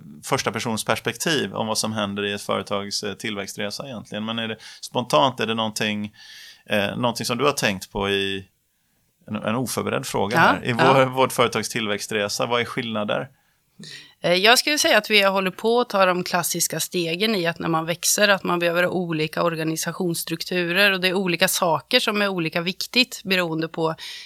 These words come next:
Speaker 2: vi-, hur många kunder man har, hur många anställda man har och vilka utbud man,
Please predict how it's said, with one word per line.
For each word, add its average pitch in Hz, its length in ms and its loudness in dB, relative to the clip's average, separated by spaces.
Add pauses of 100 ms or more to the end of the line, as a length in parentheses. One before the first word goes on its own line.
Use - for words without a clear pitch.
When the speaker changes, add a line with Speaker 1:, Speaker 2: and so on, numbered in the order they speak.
Speaker 2:
vi-, 208 220 6
hur 214 120 4
många 208 240 6
kunder 160 400 0
man 254 200 2
har, 220 220 6
hur 214 80 0
många 180 260 2
anställda 170 540 2
man 233 180 4
har 185 260 4
och 180 120 0
vilka 170 180 -4
utbud 160 520 -2
man, 165 360 -2